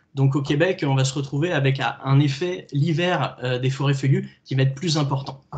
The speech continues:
Euh, et enfin, euh, l'albédo des prairies, donc c'est-à-dire des zones, on pourrait ex-, euh,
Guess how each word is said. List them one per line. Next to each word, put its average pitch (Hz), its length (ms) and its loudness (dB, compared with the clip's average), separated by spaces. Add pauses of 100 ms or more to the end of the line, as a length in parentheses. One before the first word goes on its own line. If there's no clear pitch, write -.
(640)
Euh, 123 260 0
et 143 80 4
enfin, 190 540 0
euh, 139 140 2
l'albédo 151 460 2
des 143 200 2
prairies, 156 520 0
donc 135 140 2
c'est-à-dire 143 340 -2
des 139 120 2
zones, 156 200 2
on 135 120 0
pourrait 131 640 -4 (360)
ex-, 139 300 -2
euh, 135 240 0